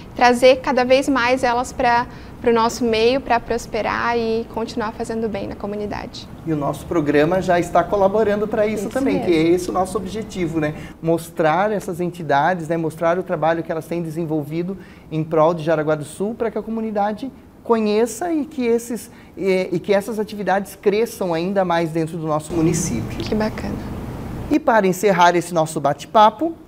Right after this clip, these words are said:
Speaker 2: eu peço então para que a Eduarda, né, em nome do Núcleo de Voluntariado da aciges,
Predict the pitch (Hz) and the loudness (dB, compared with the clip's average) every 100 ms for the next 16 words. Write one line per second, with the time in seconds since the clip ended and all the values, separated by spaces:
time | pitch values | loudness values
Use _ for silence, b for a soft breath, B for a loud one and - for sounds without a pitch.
0 | - 196 214 202 208 190 196 185 175 170 | -4 0 4 4 2 0 0 2 0 0
1 | 175 160 156 151 147 156 147 180 247 180 | -2 0 2 2 2 6 6 8 4 2
2 | 139 B B - 151 190 180 175 208 175 | 0 B B -2 0 2 4 4 4 2
3 | 175 170 170 165 147 147 151 151 147 147 | 0 0 -2 -4 -6 -4 -2 2 2 4
4 | 143 139 156 196 - 247 247 | 0 2 0 0 -2 -2 -2